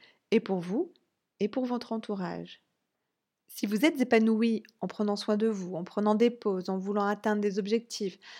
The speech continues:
alors cela s'en ressentira sur votre entourage personnel ou professionnel, sur votre productivité, vos relations, et cetera. Alors, à quoi allez-vous vous autoriser dès à présent ?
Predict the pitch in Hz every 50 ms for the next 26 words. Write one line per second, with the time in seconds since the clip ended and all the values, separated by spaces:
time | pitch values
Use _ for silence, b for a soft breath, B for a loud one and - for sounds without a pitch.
0 | B B B B B _ _ 190 202 220 311 - - 240 226 226 226 - 214 196
1 | 208 202 - - 208 196 - 208 208 285 359 - - 254 220 220 214 - - 214
2 | 214 - 196 202 190 - - - 220 214 - - - 202 196 196 190 190 180 -
3 | - _ _ _ 165 165 - - 190 - 190 185 - - 185 180 185 233 339 392
4 | 381 B B B B B B B - - 240 226 208 208 190 - - - - -
5 | 269 277 285 285 - - 226 214 196 - - 185 190 202 254 269 - _ _ _
6 | _ _ _ 185 208 208 214 214 196 180 180 - - - 170 170 180 202 - _
7 | _ _ _ _ _ _ 185 180 - - 220 214 - 180 - 160 185 - _ _
8 | _ _ _ _ _ _ _ _ _ _ _ _ _ _ _ _ _ _ _ _
9 | _ _ _ _ _ _ _ _ _ _ _ _ _ _ _ - 214 214 208 196
10 | 180 180 196 - - _ _ _ _ _ _ _ _ - 220 220 - - 349 403
11 | 415 320 262 247 196 202 233 269 311 349 294 226 233 226 214 233 220 226 220 220
12 | 214 190 196 240 269 302 302 - _ _ _ 180 - 220 240 233 226 214 214 -
13 | - 196 190 175 170 170